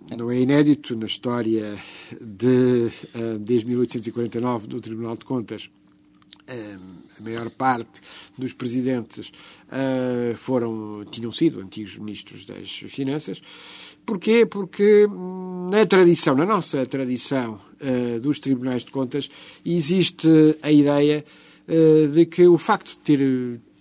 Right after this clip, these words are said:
alguém ter tido essa experiência pode ser importante,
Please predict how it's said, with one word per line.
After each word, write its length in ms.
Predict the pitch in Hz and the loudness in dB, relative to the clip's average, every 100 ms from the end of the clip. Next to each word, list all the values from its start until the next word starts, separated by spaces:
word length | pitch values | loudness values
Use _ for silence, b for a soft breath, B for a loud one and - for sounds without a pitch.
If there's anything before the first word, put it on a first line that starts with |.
| - - - - | -20 -20 -20 -10
alguém 320 | 131 147 165 | 0 4 4
ter 180 | 131 123 | 2 -2
tido 240 | 139 120 | -2 -2
essa 180 | 120 - | -4 -8
experiência 640 | - 131 127 131 - 147 B B B | -10 -2 0 0 -4 -10 B B B
pode 240 | 151 139 | -2 -2
ser 480 | - - 127 120 123 - | 0 2 2 0 -6 -6
importante, 760 | 127 120 - - 117 107 - | -6 -6 -10 -8 -6 -8 -12